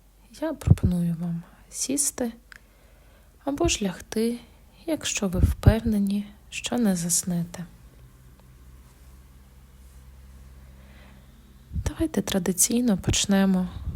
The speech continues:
з трьох глибоких циклів дихання.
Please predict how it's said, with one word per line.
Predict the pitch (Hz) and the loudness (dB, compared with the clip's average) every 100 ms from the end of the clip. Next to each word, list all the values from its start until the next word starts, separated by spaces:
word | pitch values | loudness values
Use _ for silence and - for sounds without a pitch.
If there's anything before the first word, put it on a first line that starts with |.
| - | -8
з | - - | -4 -4
трьох | - 240 254 - - - | 2 4 4 0 -6 -2
глибоких | 190 180 190 175 196 - - - - - - - | 0 4 4 4 4 2 -2 -4 -6 -6 -6 -2
циклів | - 196 202 - 185 175 - - | 0 0 -2 -4 2 8 8 6
дихання. | 180 180 170 - 180 175 170 | 2 2 0 0 0 0 -4